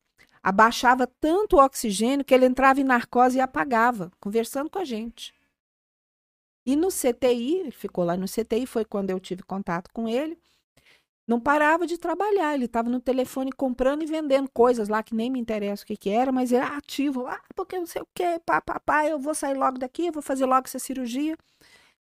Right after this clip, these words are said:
Então você percebe o estereótipo de um comportamento. E ele não percebia. Eu fui cham-, fui conversar com ele e, e enquanto eu tava aí uns quinze a vinte minutos conversando com ele, ele dormiu três vezes sentado,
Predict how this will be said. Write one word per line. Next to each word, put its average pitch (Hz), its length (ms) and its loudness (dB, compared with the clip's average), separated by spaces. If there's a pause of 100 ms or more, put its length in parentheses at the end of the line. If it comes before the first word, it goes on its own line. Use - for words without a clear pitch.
Então 415 160 -4
você 403 280 -2
percebe 220 840 -2
o 233 80 2
estereótipo 269 880 0
de 254 140 -6
um 262 100 -6
comportamento. 226 960 -8 (680)
E 240 100 2
ele 285 160 6
não 320 140 -4
percebia. 214 640 -4 (1300)
Eu 208 120 4
fui 262 160 -4
cham-, 262 300 -2 (200)
fui 196 200 -2
conversar 202 480 0
com 190 160 -6
ele 233 460 -2
e, 226 180 0
e - 20 -2
enquanto 254 420 0
eu 247 140 8
tava 208 320 4
aí 196 160 2
uns 196 180 -4
quinze 277 340 2
a 233 60 4
vinte 220 300 -2
minutos 202 320 -2
conversando 190 500 -4
com - 120 -6
ele, 226 120 6
ele 269 60 8
dormiu 294 320 4
três 339 320 0
vezes 233 300 0
sentado, 214 500 -6